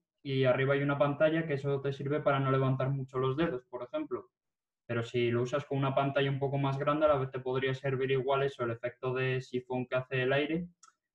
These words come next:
pues que el aire que sale por los agujeros se quedase en esa pantalla y ya no fuese más allá, sino a la atmósfera del aula y así, sino que se quede simplemente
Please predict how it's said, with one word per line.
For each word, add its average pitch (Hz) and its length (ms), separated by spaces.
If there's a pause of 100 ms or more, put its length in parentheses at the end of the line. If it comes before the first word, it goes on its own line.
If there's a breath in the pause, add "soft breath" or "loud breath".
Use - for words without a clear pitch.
(120)
pues 120 180
que 120 220
el 120 80
aire 127 200
que 131 100
sale 135 200
por 131 140
los 131 180
agujeros 135 480
se 131 140
quedase 131 300
en 131 60
esa 131 200
pantalla 135 420
y 131 80
ya 127 120
no 127 120
fuese 123 800 (440)
más 120 220
allá, 127 300
sino 120 420
a 117 60
la 120 80
atmósfera 120 420
del 120 120
aula 127 440
y 120 60
así, 120 200 (280)
sino 120 260
que 123 80
se 120 140
quede 127 180
simplemente 131 920